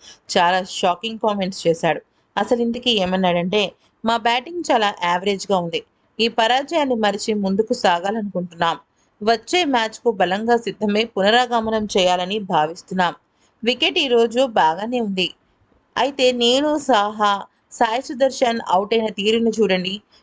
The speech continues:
పిచ్ వల్ల వికెట్లు కోల్పోలేదని స్పష్టంగా కనిపిస్తోంది. ప్రత్యర్థి జట్టును ఎనభై తొమ్మిది పరుగులు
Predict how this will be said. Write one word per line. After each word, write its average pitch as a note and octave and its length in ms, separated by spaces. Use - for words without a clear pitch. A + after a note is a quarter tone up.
పిచ్ C#4 260
వల్ల C4+ 240
వికెట్లు B3 420
కోల్పోలేదని G#3 800
స్పష్టంగా A#3+ 600
కనిపిస్తోంది. F#3 720
ప్రత్యర్థి C4+ 480
జట్టును A#3 360
ఎనభై G#3+ 380
తొమ్మిది A3 340
పరుగులు A#3 420